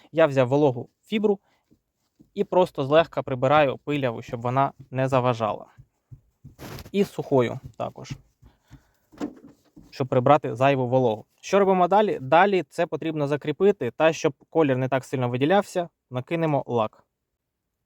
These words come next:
Лак мені прислали ось такий, це фінішне покриття матове. Е, я гадаю, що шкіра моя матова, і тому взяв матовий лак. Е, щоб його нанести, потрібно його, звісно, відкрити.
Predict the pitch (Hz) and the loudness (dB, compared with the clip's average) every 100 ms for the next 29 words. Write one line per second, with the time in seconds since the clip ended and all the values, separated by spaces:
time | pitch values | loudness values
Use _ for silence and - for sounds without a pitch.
0 | _ _ _ - 151 165 - - 139 139 | _ _ _ -8 0 0 0 -6 -4 -4
1 | 139 131 135 120 - 160 135 - 127 165 | -6 -4 -2 -2 0 -2 -2 -8 -8 -4
2 | 214 - 156 147 - 160 131 131 - 127 | -4 -4 -4 -4 -6 -6 -6 -8 -12 -8
3 | 147 139 151 127 127 - 110 - _ _ | -8 -6 -4 0 0 0 -16 -16 _ _
4 | _ 120 117 117 _ 143 151 156 143 131 | _ -18 -16 -18 _ -4 -4 -2 -4 -4
5 | 131 127 - 139 120 120 117 135 185 196 | -6 -14 -10 -8 -6 -6 -6 -2 -2 -2
6 | 156 135 131 135 165 139 135 147 _ _ | -6 -8 -10 -8 -6 -4 -4 -4 _ _
7 | _ _ 127 135 - 135 139 139 127 107 | _ _ -2 -2 -2 -6 -8 -6 -6 -6
8 | _ _ _ _ _ _ 139 120 117 226 | _ _ _ _ _ _ -12 -8 -8 -8
9 | - - 175 180 175 175 170 151 139 135 | -10 -10 -10 -6 -6 -4 -2 -4 -6 -12
10 | 131 131 123 117 117 113 _ 127 160 139 | -10 -8 -8 -8 -10 -12 _ -12 -10 -6
11 | 131 143 175 | -6 -6 -12